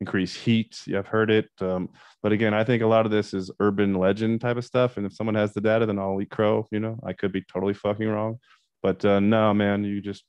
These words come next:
you gotta pop the seeds and see what you get. Now, feminized seeds, totally different thing. If you use silver,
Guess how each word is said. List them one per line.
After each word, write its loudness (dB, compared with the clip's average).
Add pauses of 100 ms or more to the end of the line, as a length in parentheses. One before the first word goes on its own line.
you -10
gotta 0
pop -2
the -8
seeds -4
and -14
see -6
what -8
you -12
get. -4 (420)
Now, 0 (300)
feminized 2
seeds, -2
totally 0
different -4
thing. -4
If -16
you -4
use -4
silver, 0